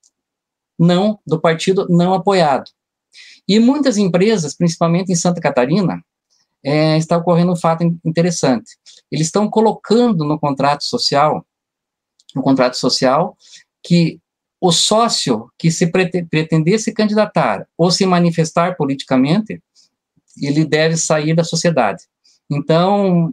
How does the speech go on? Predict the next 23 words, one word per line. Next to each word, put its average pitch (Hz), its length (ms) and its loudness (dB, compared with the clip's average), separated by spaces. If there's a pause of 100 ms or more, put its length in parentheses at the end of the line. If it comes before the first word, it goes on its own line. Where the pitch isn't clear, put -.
é 147 120 0
um 170 40 0
fenômeno 175 340 0
que - 60 -12
tá 185 60 -2
acontecendo, 190 680 0
principalmente 214 400 0
em - 40 -12
Santa - 100 -20
Catarina. 208 500 0 (1120)
Porque, - 120 0
às 180 100 2
vezes, 185 160 2
empresas, 175 720 0
elas 139 280 -2
estão 214 260 0
preocupadas, 165 640 -2
às 151 160 -2
vezes, 165 280 0
com 185 200 -2
determinado, 170 760 0 (140)
determinado 151 640 -2
sócio. 165 540 -2